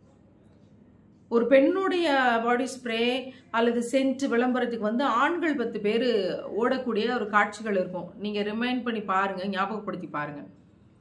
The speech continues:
எனக்கு ரொம்ப நாளா அதுக்கு புரியவே இல்ல. இஸ்லாம் ஒரு விஷயத்தை அழகா சொல்லியிருக்கு. பெண்கள் வெளியில போகும்போது சென்ட் அடிச்சுக்கிட்டு போகக்கூடாது, வாசனை திரவியங்கள் போட்டுட்டு போகக்கூடாது அப்படின்னு சொல்லி சொல்லியிருக்கு.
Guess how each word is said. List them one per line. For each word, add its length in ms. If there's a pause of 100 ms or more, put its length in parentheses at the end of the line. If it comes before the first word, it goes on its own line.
(220)
எனக்கு 220
ரொம்ப 180
நாளா 280
அதுக்கு 240
புரியவே 460
இல்ல. 260 (1300)
இஸ்லாம் 460
ஒரு 140
விஷயத்தை 360
அழகா 440
சொல்லியிருக்கு. 360
பெண்கள் 420
வெளியில 400
போகும்போது 800 (440)
சென்ட் 300
அடிச்சுக்கிட்டு 480
போகக்கூடாது, 520
வாசனை 480
திரவியங்கள் 520
போட்டுட்டு 300
போகக்கூடாது 540
அப்படின்னு 480
சொல்லி 720
சொல்லியிருக்கு. 340